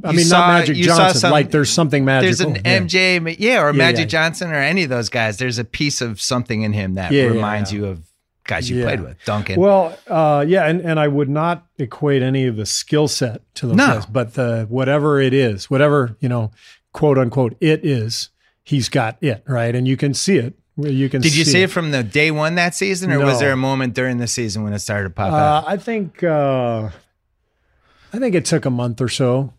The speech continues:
Speaker 2: Yeah.
Speaker 1: You know, we, um, he was still pretty wild in, in training camp. Uh, we started out five and oh, and we were averaging twenty-two turnovers a game at five and oh.
Speaker 2: <laughs> Right.
Speaker 1: And it was like,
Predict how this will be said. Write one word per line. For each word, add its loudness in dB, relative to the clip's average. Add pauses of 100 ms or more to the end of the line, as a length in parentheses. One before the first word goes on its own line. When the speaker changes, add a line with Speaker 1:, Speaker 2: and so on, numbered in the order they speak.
Speaker 2:
Yeah. 0
Speaker 1:
You 0
know, 0
we, 0
um, -2
he 0
was 0
still 0
pretty 0
wild 0
in, -4
in -4 (560)
training 0
camp. -2 (120)
Uh, -2
we 0
started 0
out 0
five -2
and -2
oh, -2 (560)
and -4
we 0
were -2
averaging -4
twenty-two -2
turnovers -4
a -2
game -4
at -2
five 0
and -2
oh. -4 (200)
Speaker 2:
<laughs> -12
Right. 2
Speaker 1:
And 0
it -4
was 0
like, 0